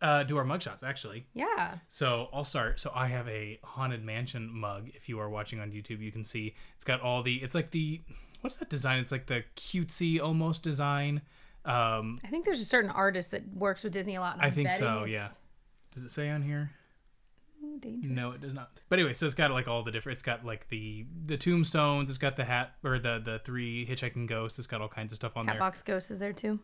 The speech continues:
Speaker 1: Um, and then you have a Halloween one as well.
Speaker 2: Yeah, mine is truly a Boo to You one I'm sure I bought,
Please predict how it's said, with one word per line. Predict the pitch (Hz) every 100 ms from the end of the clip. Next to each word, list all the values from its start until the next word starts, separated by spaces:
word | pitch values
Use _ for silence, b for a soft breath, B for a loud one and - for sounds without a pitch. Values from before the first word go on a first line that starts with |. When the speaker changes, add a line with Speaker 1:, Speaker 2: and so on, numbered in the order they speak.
| -
Speaker 1:
Um, | 110 101 101 104 -
and | 139 123
then | 113 107 104 107 -
you | 117 131
have | 120 107
a | 104 104
Halloween | - 110 107 107
one | 107
as | 107
well. | 110 110
Speaker 2:
Yeah, | 220
mine | 175 185 214
is | 220 180
truly | - 247 240 220
a | 190
Boo | 175 214 214 214
to | -
You | 202 208 190 175 170
one | - 180 170 170 170 175
I'm | 160 160 160 - _ 127 - -
sure | - 180
I | 170
bought, | 170 165 -